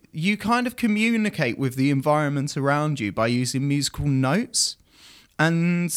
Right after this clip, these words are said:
there's these, like, almost like sea creatures. I almost think of them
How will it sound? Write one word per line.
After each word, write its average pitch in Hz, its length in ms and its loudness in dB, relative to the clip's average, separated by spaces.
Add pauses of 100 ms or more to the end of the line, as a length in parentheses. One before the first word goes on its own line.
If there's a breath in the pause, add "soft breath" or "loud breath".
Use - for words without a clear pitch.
there's 170 300 2
these, 190 380 0
like, 170 200 0
almost 277 340 2
like - 160 -4
sea 226 360 4
creatures. 131 440 -2
I 156 80 4
almost 196 500 0 (100)
think 185 340 0
of 147 100 -6
them 139 280 2